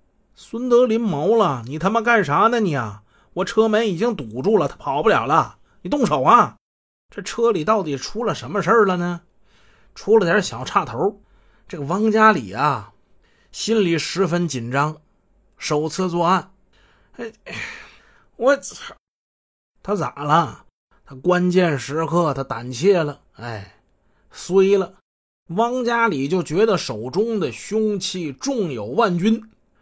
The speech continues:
哎呀，哎，他下了几次勇气，他也举不起这东西了。妈了个废物！孙德林很是无奈，他看了一眼那司机，那司机小朱啊，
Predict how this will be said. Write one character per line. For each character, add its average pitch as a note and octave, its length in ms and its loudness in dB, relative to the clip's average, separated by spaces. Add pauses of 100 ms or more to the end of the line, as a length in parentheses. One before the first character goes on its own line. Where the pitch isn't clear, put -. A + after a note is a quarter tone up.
(320)
哎 F4+ 180 -2
呀， B3 120 -4 (640)
哎， C4 240 -8 (400)
他 D#3+ 100 -12
下 F#3 400 0
了 D#3+ 100 2
几 C3+ 280 -4
次 A3 280 4
勇 C#3 240 -2
气， F#3 200 -2
他 D#3 100 -4
也 F3 140 0
举 B2+ 220 -10
不 F#3+ 120 4
起 A#2+ 200 -4
这 D3 100 -4
东 F3+ 180 0
西 C#3+ 80 -6
了。 - 60 -20 (760)
妈 G#2+ 360 -6
了 A2 100 -6
个 G2 80 -12
废 - 400 -8
物！ - 80 -20 (540)
孙 B3 380 -4
德 A3 200 2
林 G3+ 260 2
很 C#3 320 -4
是 D#3+ 120 -4
无 E3 200 -4
奈， G#3 280 -4 (640)
他 F#3+ 100 -6
看 A#3 280 2
了 G3 120 0
一 F#3 80 0
眼 C#3+ 180 -2
那 E3 120 -4
司 F3+ 260 -2
机， F#3+ 360 -2 (360)
那 D3 160 -4
司 E3+ 240 -4
机 F3 160 -2
小 A2+ 240 -6
朱 E3 240 -2
啊， C3+ 200 -2